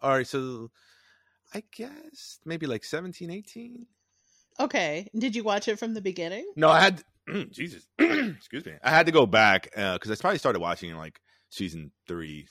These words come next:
Speaker 1: but I went back and, like, watched, like, older episodes. I forgot how that happened.
Speaker 2: Okay.
Speaker 1: Um, so then, oh, okay. So we were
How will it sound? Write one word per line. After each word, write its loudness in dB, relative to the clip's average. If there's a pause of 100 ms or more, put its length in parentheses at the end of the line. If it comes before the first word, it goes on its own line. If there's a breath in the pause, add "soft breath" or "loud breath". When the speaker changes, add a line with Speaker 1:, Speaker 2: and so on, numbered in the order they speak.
Speaker 1:
but -6
I 0
went -4
back -4
and, -14
like, -18
watched, -14
like, -18
older -18
episodes. -20
I -14
forgot -16
how -18
that -20
happened. -20 (840)
Speaker 2:
Okay. -4
Speaker 1:
Um, 0 (1800)
so -6
then, -4 (520)
oh, 6
okay. -6
So 0
we 2
were 4